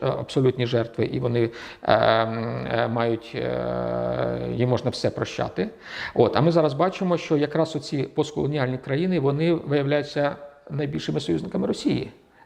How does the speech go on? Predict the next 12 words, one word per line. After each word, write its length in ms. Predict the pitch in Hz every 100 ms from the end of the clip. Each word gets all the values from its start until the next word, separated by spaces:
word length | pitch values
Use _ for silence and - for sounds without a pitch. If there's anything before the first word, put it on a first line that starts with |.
| _
Саме 260 | - 127 127
в 40 |
глобальному 460 | 123 131 123 123 120
півдні. 420 | 123 - - - - - - -
І 360 | 160 160 - -
це 180 | - 185
якраз 300 | 160 165 170
злом 400 | 135 131 185 160
оцієї, 480 | 131 - 143 139 127
е, 320 | 127 127 123 123 - - -
вже, 180 | 139
е, 60 | 151